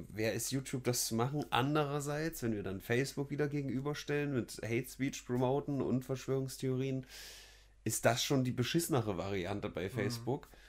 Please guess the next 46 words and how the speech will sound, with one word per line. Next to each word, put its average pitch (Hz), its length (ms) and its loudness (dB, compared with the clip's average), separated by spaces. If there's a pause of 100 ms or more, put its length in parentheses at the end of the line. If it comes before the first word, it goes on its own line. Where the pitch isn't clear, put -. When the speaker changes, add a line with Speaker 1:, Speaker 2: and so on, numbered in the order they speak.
(600)
Speaker 1:
Ja, 120 400 -4
aber, 120 260 -2
oh, 131 360 -4
das 120 160 -8
ist 123 160 -4
so 127 80 -4
dumm, 131 420 -2
ey. 160 120 -6
Speaker 2:
Ich - 120 -4
bin 175 100 -4
da 170 80 4
eher 147 280 2
dafür, 170 340 -2
das 165 180 -2
zu 151 80 -10
re-, 160 160 -6
reklamieren, 147 600 0
also 123 180 -4
dann 135 280 -4 (120)
aufzuschreiben, 147 880 0 (380)
dieses 165 180 -6
Video 165 180 0
entspricht 151 380 -4
nicht 170 140 -6
den 160 80 -4
wissenschaftlichen 151 680 -6
Annahmen 117 580 -2
oder 117 200 -6
sowas, 117 260 -8
dass 123 120 -14
man 135 80 -6
das 135 120 -4
so 143 80 -8
ein - 20 -6
bisschen, 131 500 -6 (100)
ähm, 120 220 -2
Speaker 1:
Ja. 101 300 -2 (140)
Speaker 2:
beifügt. 123 460 -2
Speaker 1:
Na, 107 140 2
das, - 420 -4
so 135 160 2
ist 139 140 2
es 160 160 0
ja 90 120 0
eigentlich, 87 500 -6 (180)
so 95 180 -8